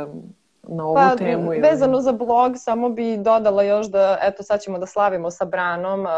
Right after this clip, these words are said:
Speaker 2: Antović, deset
Speaker 1: Mhm.
Speaker 2: godina postojanja njenog bloga, a odnedavno sam njoj kolumnistkinja na sajtu, što je meni onako izuzetna privilegija i čast, jer nju poznajem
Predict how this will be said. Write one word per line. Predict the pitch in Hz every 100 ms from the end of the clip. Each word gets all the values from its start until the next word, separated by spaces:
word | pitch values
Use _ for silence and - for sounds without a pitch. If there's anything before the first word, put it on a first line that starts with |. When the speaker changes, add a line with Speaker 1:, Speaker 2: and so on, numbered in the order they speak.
| 165 170 165
Speaker 2:
Antović, | 185 180 170 160 160 - 170 165
deset | 165 180 170
Speaker 1:
Mhm. |
Speaker 2:
godina | 170 180 170
postojanja | 156 165 - 170 160 170
njenog | 175 165 156
bloga, | 151 156 151 160 214 220 175
a | 175
odnedavno | 165 175 165 160 151
sam | - 170
njoj | 170 160
kolumnistkinja | - 156 156 170 _ 147 143
na | 151 143 131 _ _ _ _ _
sajtu, | - 180 202 233 190 175 -
što | 160 -
je | 180
meni | 170 170
onako | 180 160 -
izuzetna | 190 170 165 175 175 170 151
privilegija | 147 175 160 165 180 170
i | 156
čast, | - 175 -
jer | 170 165
nju | 170
poznajem | - 151 143 165 165 151